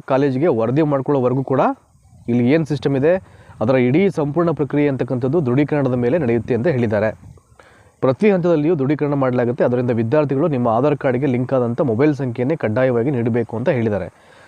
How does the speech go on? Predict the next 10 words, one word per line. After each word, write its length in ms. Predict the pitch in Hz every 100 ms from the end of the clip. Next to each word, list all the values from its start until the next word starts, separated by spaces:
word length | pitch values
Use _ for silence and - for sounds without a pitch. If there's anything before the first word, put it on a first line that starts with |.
| -
So, 100 | 165
ಮೊಬೈಲ್ 340 | 131 120 175 175
ಸಂಖ್ಯೆ 280 | 160 147 143
ಬದಲಾವಣೆ 320 | 127 139 139
ಮಾಡುವಂತಿಲ್ಲ 560 | 131 123 123 120 117 113
ಅಂತ 180 | 107 233 147
ಈಗ 120 | 123
ಕರ್ನಾಟಕ 380 | 123 123 131 127
ಎಕ್ಸಾಮಿನೇಷನ್ 560 | 104 117 120 110 120
ಅಥಾರಿಟಿಯವರು 500 | 104 107 104 104 160